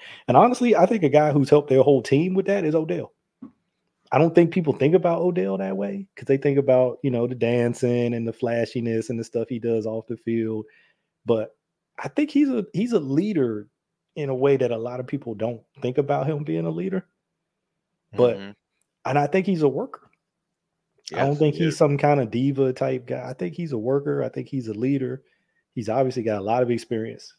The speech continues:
Speaker 1: He's seen a lot, you know, been around a lot, done a lot. So I think he's helped them on that side of the ball. They, they got, you know, guys like that defensive side of the ball, so certainly with Rowe. But I think he's helped them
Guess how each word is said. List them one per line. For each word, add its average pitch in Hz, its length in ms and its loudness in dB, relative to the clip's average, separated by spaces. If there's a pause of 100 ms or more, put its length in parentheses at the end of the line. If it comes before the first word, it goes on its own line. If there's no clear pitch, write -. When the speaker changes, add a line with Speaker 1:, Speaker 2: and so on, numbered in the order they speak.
Speaker 1:
He's 104 180 -10
seen 123 200 -2
a 110 40 -2
lot, 110 320 -4 (260)
you 104 100 -10
know, 101 120 -10
been 110 180 -6
around 110 300 -4
a 101 40 -6
lot, 104 280 -8
done 120 140 -2
a 107 60 -6
lot. 98 320 -12
So 101 280 -6 (720)
I 123 100 -6
think 143 220 2
he's 156 180 -2
helped - 320 0
them 92 400 -10
on 107 180 2
that 127 220 6
side 98 280 -4
of 90 60 -16
the 98 80 -8
ball. 87 260 -16 (120)
They, 170 140 8
they 175 240 4
got, 135 320 4 (200)
you 131 120 0
know, 104 120 -4
guys 101 340 -6
like 98 180 -8
that 98 240 -10 (220)
defensive 110 400 -8
side 113 180 -6
of 113 80 -4
the 113 60 -6
ball, 117 280 -8
so 107 200 -6 (140)
certainly 98 400 -4
with 92 180 -16
Rowe. 107 220 -8 (800)
But 101 120 -4
I 113 80 0
think 110 240 -2
he's 110 260 -4
helped 107 240 -2
them 98 320 -8